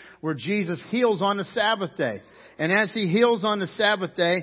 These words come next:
uh, it, it was a very public healing. And so the, the Pharisees, the religious leaders, they got on the other side of Jesus, and this tension had begun. And verse six said that the Pharisees went out and began to plot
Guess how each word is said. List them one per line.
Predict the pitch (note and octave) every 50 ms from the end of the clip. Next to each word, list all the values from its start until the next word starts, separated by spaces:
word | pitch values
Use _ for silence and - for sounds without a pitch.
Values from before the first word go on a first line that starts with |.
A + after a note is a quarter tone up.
| - - - - _
uh, | - D#3 D#3+ D#3+ E3 -
it, | E3 F3 E3+
it | F#3
was | E3+ F3+ E3 F3+
a | F3+
very | D3 D#3 G3+ A3 G3+
public | G3+ - - A3+ A#3+ A#3+ A#3+ A3 -
healing. | - G3 G3 F3 E3+ D3+ C#3 C#3
And | C3+ C#3 C3
so | - - G3 F#3 D#3+ - - - - - - _
the, | D3 D#3+ E3 D#3+ D#3 E3 E3
the | C#3+ C#3+ C#3+ - -
Pharisees, | A#3 A#3+ A#3+ A3 F#3+ - - F#3+ E3 C3
the | A#2 D#3+
religious | D3 E3+ F3 F#3 G#3+ A3 F#3+ G3+ D#3+ -
leaders, | F#3 G3+ A#3+ A#3+ G#3+ G3 E3 C3+
they | B2+ F#3+ G3
got | F#3+ G#3+ G#3+
on | G#3 G#3+ G#3+
the | G#3+ G#3+
other | G#3 G#3 A#3 B3 B3 B3
side | - - - A#3 G#3+ G#3 G3
of | F#3 D#3
Jesus, | C3 D#3 F3+ F#3 F#3 G3+ F3+ -
and | G3+ F#3+ F#3
this | F#3 F3 - _ -
tension | C4+ C4 B3+ - - G#3 E3+
had | C#3+ E3 E3+ D3+ C#3
begun. | D#3 D3 C3+ C#3+ C3+ B2+ A#2 G#2 G2 G2+ _ _ _ _ _ - - - - - - -
And | - D3 D3 C3
verse | F3 F#3 F3+ - - -
six | - G#3 G#3 G3+ G#3 -
said | - F#3 F3 D#3
that | E3 D3 -
the | D3
Pharisees | - - F#3 F3+ F#3+ F#3+ F3+ - - G3+ G3 F3 C3+
went | C#3 E3 F3 F3+ F#3
out | F3 E3+ F3+ G3 G#3+ G3+ E3
and | D#3 D3 C#3
began | D3 C3 C#3+ D#3+ F3 F#3 F#3 E3
to | -
plot | - - - - G3+ G3+ F3+ F3 E3